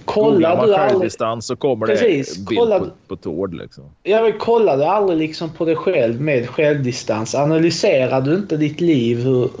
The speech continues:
Speaker 1: hur det är eller så? Ibland, eller ofta, så känns det som att det bara är, liksom, jag som gör det.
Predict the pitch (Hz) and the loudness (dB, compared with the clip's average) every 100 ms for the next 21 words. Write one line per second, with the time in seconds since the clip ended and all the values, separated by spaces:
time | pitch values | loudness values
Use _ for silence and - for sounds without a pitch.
0 | - 135 135 151 127 113 117 127 151 160 | -4 0 2 2 2 2 2 2 2 2
1 | 101 - - - - - 160 208 170 135 | 0 -6 -18 -18 -6 0 2 2 2 -2
2 | - - - - - _ _ _ _ - | -6 -18 -20 -20 -20 _ _ _ _ -6
3 | 147 - 202 - - - 139 - 226 156 | -4 0 -2 -2 -6 -4 -2 0 0 0
4 | - 123 151 139 135 - 135 151 175 156 | -2 -2 0 0 -2 -4 0 2 4 2
5 | 135 165 143 135 135 - - - _ 127 | 2 4 4 2 -2 -16 -20 -20 _ -8
6 | 127 131 123 135 190 - 190 208 - 175 | -4 0 2 2 2 0 -4 -10 -8 -2
7 | 190 139 143 139 | 2 2 2 2